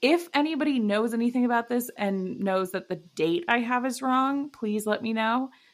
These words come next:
It's from archives, like, where I found this version is from, like, an old archive. So I do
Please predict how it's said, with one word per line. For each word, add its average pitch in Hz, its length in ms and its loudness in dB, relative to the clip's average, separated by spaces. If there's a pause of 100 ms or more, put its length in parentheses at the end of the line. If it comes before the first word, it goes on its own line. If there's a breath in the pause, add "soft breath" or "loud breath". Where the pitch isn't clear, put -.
(200 soft breath)
It's 208 220 4
from 277 400 2 (140)
archives, 294 920 0
like, 208 160 -4
where 202 320 2
I 208 160 2
found 196 400 -2
this 233 300 -6
version 254 360 -4
is 277 160 -4
from, 208 160 -6
like, 196 140 -6
an 196 80 -8
old 175 220 -8
archive. 240 420 -6
So 226 100 -6
I 214 60 -2
do 208 340 -6